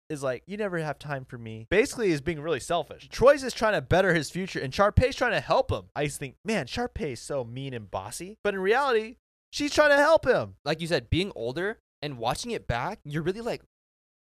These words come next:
Speaker 2: "Dude, Sharpay was literally trying to make Troy's future better." Another Friday night movie that I really like, the Lizzie McGuire movie.
Speaker 1: Oh, oh, Pablo. <laughs>
Speaker 2: Oh my gosh. The Lizzie McGuire movie was, I feel like, is so underrated.
Speaker 1: It is, hundred percent.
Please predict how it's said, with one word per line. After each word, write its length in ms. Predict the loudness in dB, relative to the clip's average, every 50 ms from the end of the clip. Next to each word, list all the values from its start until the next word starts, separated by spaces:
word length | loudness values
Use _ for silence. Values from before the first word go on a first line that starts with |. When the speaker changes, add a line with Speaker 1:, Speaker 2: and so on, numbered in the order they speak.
| _ _ _ _ -20 _ -10
Speaker 2:
"Dude, 200 | -8 -8 -8 -10
Sharpay 760 | -14 -16 -8 -4 -4 -4 0 0 -2 -2 -2 -4 -6 -8 -8
was 320 | -6 -4 -4 -4 -4 -10
literally 540 | -16 -12 -6 -4 -2 -2 -2 -2 -4 -6 -10
trying 240 | -8 -6 -6 -4 -4
to 80 | -4
make 360 | -8 -4 -4 -4 -4 -4 _ _
Troy's 300 | -6 -2 -2 -2 -2 -6
future 320 | -6 -8 -8 -6 -6 -10
better." 360 | -8 -6 -6 -6 -6 -8 -12 _ _ _ _
Another 460 | -6 -4 2 4 4 6 6 6 4
Friday 420 | 4 2 2 4 4 4 2 0 -2
night 200 | -2 -4 -6 -6
movie 240 | -6 -8 -8 -6 -8
that 180 | -8 -8 -10 _
I 140 | -4 -2 -2
really 280 | -2 -2 -2 -4 -4 -4
like, 260 | -4 -6 -6 -8 -12 _ _
the 140 | -4 -2 -2 -2
Lizzie 320 | -4 -6 -6 -6 -6 -4
McGuire 540 | -4 -4 -2 0 0 0 0 0 -2 -4 -6
movie. 180 | -8 -8 -2 4
Speaker 1:
Oh, 640 | 6 8 10 10 10 10 8 6 6 4 0 -2 -4 _ _ _ _ _ _ _
oh, 440 | 2 6 6 8 8 8 6 4 0 -2
Pablo. 760 | 0 0 0 0 -2 -2 -2 -2 -2 0 -2 0 0 0 -2 -2 -6
<laughs> 100 | -6 -4
Speaker 2:
Oh 300 | 0 4 8 10 10 10
my 140 | 10 6 0
gosh. 240 | -4 0 0 -2 -2 _ -16 -8 -6
The 100 | -6 -2
Lizzie 280 | 0 0 0 0 0
McGuire 460 | 0 0 0 4 4 6 6 6 4 2
movie 240 | 0 -2 -2 -2 0
was, 200 | 0 0 0 0
I 80 | -4 -4
feel 160 | -2 -2 -4
like, 120 | -2 -2 -4
is 100 | -6 -6
so 460 | -8 -8 -6 -2 0 0 0 0 -2
underrated. 520 | -4 -4 -6 -6 -6 -6 -6 -6 -4 -4 -2
Speaker 1:
It 80 | 0
is, 280 | 2 2 2 0 -4 -8
hundred 300 | -6 -6 -6 -6 -6 -14
percent. 320 | -14 -12 -8 -8 -8 -8